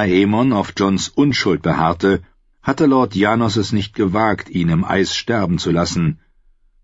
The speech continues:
Dies hier gefiel ihm besser. "Unsere Ehre bedeutet uns nicht mehr als das Leben, solange es um die Sicherheit des Reiches geht", hatte Quoren Harfend in den Frostfangs gesagt.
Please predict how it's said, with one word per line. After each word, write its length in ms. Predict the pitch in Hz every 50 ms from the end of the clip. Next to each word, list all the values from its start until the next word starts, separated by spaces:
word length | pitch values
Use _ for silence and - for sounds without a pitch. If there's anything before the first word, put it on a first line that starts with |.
| _ _ _
Dies 240 | 160 175 160 - -
hier 180 | - 113 104 95
gefiel 340 | 95 95 - - 104 110 110
ihm 160 | 120 123 113
besser. 400 | 110 87 73 - - - - - _ _ _ _ _ _ _ _ _ _ _ _ _ _ _ _ _ _ _ _ _ _ _ _ _ _ _ _ _ _ _ _ _ _ _ _ _
"Unsere 500 | 92 92 98 90 80 82 80 85 87 85
Ehre 480 | 76 - 82 85 76 64 71 69 62 58 - - _ _ _ _ _ _ _ _ _ _ _ _ _ _ _ _
bedeutet 540 | - 85 71 - 87 95 95 87 92 85 82
uns 240 | 92 82 80 - -
nicht 240 | 95 82 - - -
mehr 340 | 80 90 98 104 104 98
als 200 | 95 92 82 -
das 240 | - 85 78 71 -
Leben, 520 | 73 85 95 98 85 78 80 78 69 - - _ _ _ _ _ _ _ _ _ _ _ _
solange 500 | _ - 80 80 82 92 95 104 107 104
es 120 | 98 87 -
um 140 | 95 90 87
die 120 | 92 80
Sicherheit 580 | 76 - 107 101 - - 98 92 90 82 80 -
des 220 | 82 73 92 98
Reiches 480 | 92 107 113 92 - - 80 - - -
geht", 380 | - 143 147 - - - - _ _ _ _ _ _ _ _ _ _ _ _ _ _ _ _ _ _
hatte 220 | - 95 85 104 90
Quoren 500 | - - 92 101 101 92 95 95 90 82
Harfend 580 | 95 90 90 82 - - 87 82 82 82 -
in 140 | - - 87
den 160 | 85 82 78
Frostfangs 680 | 78 - - 92 85 - - - - 85 78 76 - -
gesagt. 460 | - 76 - 90 80 73 - - -